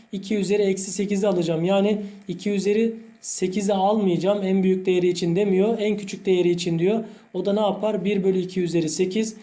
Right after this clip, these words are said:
O da bir bölü iki yüz elli altı yapar diyeceğiz ve A şıkkını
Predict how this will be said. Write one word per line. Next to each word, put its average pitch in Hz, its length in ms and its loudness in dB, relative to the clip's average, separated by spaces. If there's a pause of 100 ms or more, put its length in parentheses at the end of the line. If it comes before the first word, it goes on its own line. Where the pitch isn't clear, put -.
(260)
O 196 140 -2
da 190 260 2
bir 196 220 0
bölü 202 360 2 (320)
iki 185 220 -6
yüz 180 220 2
elli 196 540 0
altı 185 340 0
yapar 175 400 0
diyeceğiz 196 480 0
ve 196 240 0 (240)
A 196 160 0
şıkkını 202 640 -2